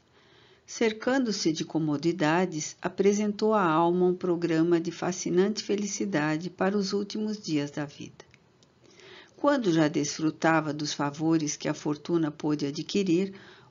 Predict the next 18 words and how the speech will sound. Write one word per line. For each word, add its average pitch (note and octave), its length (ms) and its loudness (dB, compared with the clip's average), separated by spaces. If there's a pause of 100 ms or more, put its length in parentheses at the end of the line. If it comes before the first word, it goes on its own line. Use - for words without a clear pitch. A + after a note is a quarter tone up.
(120)
ouviu A#3 520 2
peregrinos F#3 920 2
falarem G#3 560 0
de G3+ 80 -8
Jesus, F3+ 640 -4 (480)
que - 60 -2
afirmava A3+ 800 0
se - 160 -4
encontrarem E3 800 -2
fechadas F3 1120 -4
as F#3 200 -4
portas F3+ 520 -4
dos F#3+ 220 -6
céus D#3+ 580 -6 (420)
aos G3 220 0
opulentos E3 800 0
e D#3 60 -4
gozadores. D3+ 920 -10